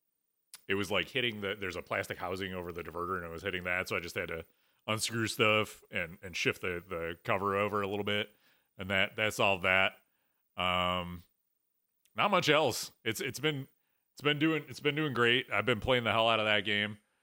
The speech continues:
It had been a, it had been a while since I play-, since I got a new game. Um, the last, like, new in-box pinball machine I got was, uh, Guns N' Roses, which was,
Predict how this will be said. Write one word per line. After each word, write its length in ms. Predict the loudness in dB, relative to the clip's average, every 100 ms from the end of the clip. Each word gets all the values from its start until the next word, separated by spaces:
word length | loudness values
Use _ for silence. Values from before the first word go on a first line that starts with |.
| _ _ -2
It 100 | 0
had 100 | 4
been 160 | 4 4
a, 100 | 2
it 180 | 2 0
had 100 | 2
been 120 | 4
a 60 |
while 280 | 6 6 6
since 220 | 2 0
I 120 | 2 2
play-, 560 | 0 0 2 2 0
since 180 | -4 -4
I 80 | 0
got 200 | 2 2
a 40 |
new 200 | 0 -4 -2
game. 420 | 0 0 -2 -8 _ _ _ -4
Um, 540 | -2 -2 -6 -10 -14 _ _ _ _ _ _
the 60 | -2
last, 440 | 2 4 2 -2 -6
like, 200 | -4 -4
new 260 | -4 -2 -2
in-box 520 | -2 -2 -2 -2 -6
pinball 320 | -8 -4 -2
machine 260 | -2 -4 -4
I 120 | -2
got 340 | 0 0 0 -2
was, 440 | -4 -4 -6 -12 _ _ _ _ _ _ _ _ _ _ _
uh, 840 | _ _ _ -20 _ _ _ _ -16
Guns 180 | -14
N' 120 | -10 -4
Roses, 580 | -2 -2 -4 -14 -18 -20 _ _ _ _ _ _ _ _ -14
which 360 | -6 -6 -4
was, 280 | -8 -8